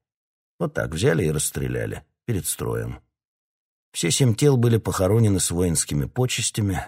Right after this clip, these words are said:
там, где упали. Потом джапы разбили вокруг могил маленький садик, посадили цветы,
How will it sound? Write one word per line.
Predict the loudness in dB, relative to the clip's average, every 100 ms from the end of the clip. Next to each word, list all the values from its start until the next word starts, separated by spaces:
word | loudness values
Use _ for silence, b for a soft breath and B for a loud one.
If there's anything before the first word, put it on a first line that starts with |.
| -10
там, | -4 -2
где | -2 -2
упали. | -2 -4 -4 -4 -4 -8 -14 _ _ _ _ _ _
Потом | -4 0 4 4 2 _ _ _ -10
джапы | -4 2 2 4
разбили | 2 2 2 2 2
вокруг | 2 0 -2 -2
могил | 0 0 2
маленький | 2 2 0 -2
садик, | -2 -2 -2 -6 -10 -14 _ _ _ _ -2
посадили | 0 0 0 -2
цветы, | -2 -4 -6 -2 -2